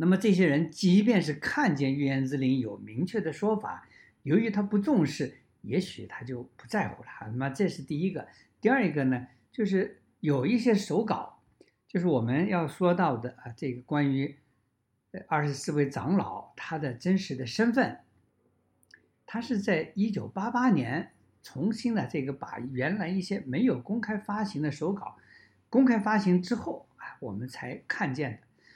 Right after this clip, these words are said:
但是呢，这个时候呢，他们这种观点呢，已经形成了。那么第三个原因嘛，无非就是标新立异了。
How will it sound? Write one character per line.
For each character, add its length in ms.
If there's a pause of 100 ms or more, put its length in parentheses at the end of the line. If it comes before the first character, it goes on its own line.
(200)
但 160
是 140
呢， 200
这 160
个 80
时 140
候 200
呢， 120
他 180
们 160
这 100
种 140
观 260
点 200
呢， 80 (160)
已 120
经 240
形 240
成 240
了。 100 (1300)
那 80
么 80
第 200
三 320
个 120
原 180
因 100
嘛， 220 (120)
无 120
非 240
就 140
是 160
标 240
新 260
立 180
异 180
了。 120